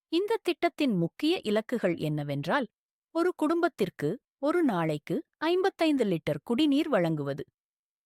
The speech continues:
இரண்டாவது, வறட்சி மற்றும் பாலைவன பகுதிகளில் குடிநீர் வசதியை உறுதி செய்வது. மூன்றாவது, கிராமப்புற பள்ளிகள், அங்கன்வாடி மையங்கள் மற்றும் சமுதாய கூடங்களுக்கு குடிநீர் வழங்குவது.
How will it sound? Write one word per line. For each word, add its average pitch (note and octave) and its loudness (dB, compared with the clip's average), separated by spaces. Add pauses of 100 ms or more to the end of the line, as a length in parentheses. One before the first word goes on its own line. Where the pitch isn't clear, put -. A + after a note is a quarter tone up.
(160)
இரண்டாவது, D#4 2
வறட்சி D#3 0 (360)
மற்றும் F#3 0
பாலைவன E4 0
பகுதிகளில் F3 -2 (180)
குடிநீர் E4 2
வசதியை D#3 -2
உறுதி C#4 0
செய்வது. D#3 -4 (680)
மூன்றாவது, F#4 0
கிராமப்புற A#3+ 0
பள்ளிகள், D3+ -4 (400)
அங்கன்வாடி B3+ 0
மையங்கள் F3 -2 (340)
மற்றும் G3+ -2
சமுதாய D#4 -2
கூடங்களுக்கு E3 -2 (220)
குடிநீர் C#4 0
வழங்குவது. D#3 -2